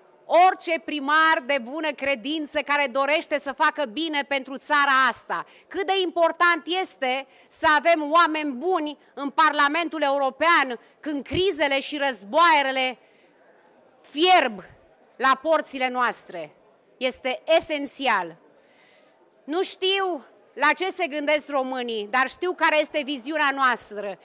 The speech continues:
și știu că îmi pun tot sufletul pentru a face bine pentru România,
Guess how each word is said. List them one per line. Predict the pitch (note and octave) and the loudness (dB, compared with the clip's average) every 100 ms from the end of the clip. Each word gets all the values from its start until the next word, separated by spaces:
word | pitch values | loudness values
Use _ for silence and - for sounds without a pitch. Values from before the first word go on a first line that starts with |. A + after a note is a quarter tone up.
| _ - | _ -12
și | D4 | -10
știu | - F4+ | -6 -4
că | F4 | 0
îmi | D4+ | -2
pun | D#4+ D#4+ | -2 -4
tot | E4 E4 | -4 -4
sufletul | - - G4 - C4+ A#3+ A#3+ B3 B3+ | -6 -2 -2 -2 -6 -6 -6 -8 -6
pentru | C#4 C4+ C#4+ | -6 -2 0
a | C4+ | 2
face | D4+ C#4+ D4 | 0 0 -4
bine | A3+ E4 C4+ A3 G#3 _ _ _ | -2 -2 -2 -4 -8 _ _ _
pentru | - C4 A#3 C4+ | -4 -4 -4 -2
România, | C4 B3+ B3+ B3+ G3 E3+ | -2 0 -2 -4 -6 -8